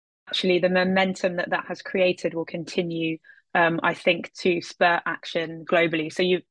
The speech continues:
the things like the E U's methane regulation, what the U S has been doing on its methane fee, I think the more that countries can learn from what others are doing and see that action is being taken,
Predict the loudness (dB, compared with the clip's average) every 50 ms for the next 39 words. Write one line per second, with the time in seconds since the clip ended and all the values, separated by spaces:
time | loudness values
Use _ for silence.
0 | _ -2 0 2 2 0 0 0 -2 -4 -4 -4 -4 -2 0 0 0 0 -2 -4
1 | -4 -4 -2 -2 -2 -2 -2 -4 -4 -4 -4 -4 -4 -4 -4 -4 -6 -6 -6 _
2 | _ _ _ _ _ 0 0 2 4 4 4 6 4 4 2 0 -6 -4 -2 -2
3 | -2 -2 -2 -2 -2 -4 -6 -8 -8 -6 -6 -4 -4 -2 0 0 0 0 -2 -2
4 | 0 0 2 2 0 0 0 0 0 0 0 0 0 0 0 2 2 4 6 6
5 | 6 6 4 2 0 0 -2 0 0 0 0 -2 -2 -2 -8 _ -20 -20 _ _
6 | 0 0 2 4 4 4 4 4 2 0 0 -2 -2 -2 -2 -2 -2 -4 -4 -4
7 | -4 -4 -2 0 2 2 2 2 0 -2 -2 -2 -2 -2 -2 -6 -6 -8 -10 -10
8 | -10 -10 -10 -10 -10 -12 -10 -8 -8 -8 -8